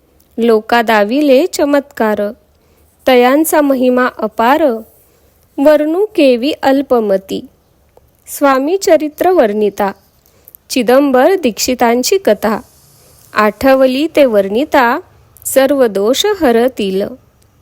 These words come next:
महायात्रे संकल्पे करून, जन निघती घराहून. परी मार्गी लागल्या पुण्यस्थान,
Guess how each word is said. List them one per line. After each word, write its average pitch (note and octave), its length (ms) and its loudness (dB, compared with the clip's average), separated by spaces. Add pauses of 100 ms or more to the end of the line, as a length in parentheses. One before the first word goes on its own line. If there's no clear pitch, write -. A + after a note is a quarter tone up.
(500)
महायात्रे D4 1000 0
संकल्पे A3+ 680 -2
करून, G#3+ 400 -4 (920)
जन B3 300 2
निघती B3+ 640 0
घराहून. B3+ 720 0 (920)
परी B3+ 320 2
मार्गी C4 560 0
लागल्या A3 520 0 (140)
पुण्यस्थान, A3 760 -2